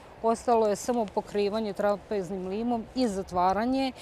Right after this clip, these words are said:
koje, e, ćemo ostaviti za sam kraj iz još nekih praktičnih razloga koje imamo da uradimo vezano za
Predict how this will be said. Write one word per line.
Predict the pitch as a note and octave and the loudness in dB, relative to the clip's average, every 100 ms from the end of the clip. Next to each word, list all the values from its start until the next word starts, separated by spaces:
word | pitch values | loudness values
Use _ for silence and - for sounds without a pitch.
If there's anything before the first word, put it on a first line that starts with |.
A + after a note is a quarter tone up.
| - - - - - | -14 -16 -16 -16 2
koje, | A#3+ A#3 A#3+ B3+ B3+ B3+ | 8 8 8 6 4 4
e, | A#3+ - A3 A3 A3 | 0 0 2 2 2
ćemo | A#3+ A#3 | 0 2
ostaviti | A#3 - A3+ - G#3+ | 2 0 -2 0 -2
za | G3 A3 | 0 -2
sam | - A#3+ A#3+ | 2 2 2
kraj | A#3 A#3+ A3+ | 2 4 4
iz | A3+ G#3+ G#3+ | 2 -2 -2
još | A3+ - | -4 -2
nekih | G#3+ - - | -4 -6 -6
praktičnih | - A3 - F#3 - F#3+ - | 6 6 6 -4 -4 -6 -2
razloga | F#3 F3 G3+ G3+ A#3+ A#3 A3 G#3+ G#3+ G#3 G#3 G3+ F#3+ | 0 0 0 -4 -2 0 0 0 2 2 0 -2 -2
koje | - G#3+ G#3 | 2 2 2
imamo | G#3 G#3+ | -2 -2
da | G3+ G#3 | -2 -2
uradimo | G3+ G#3+ G3 G#3+ | 0 -4 -6 -8
vezano | F#3+ G3 G3 F3 G3+ G3 | -6 -4 -4 -6 -6 -6
za | F#3 F#3 G3+ G3 F#3 | -6 -2 0 0 -2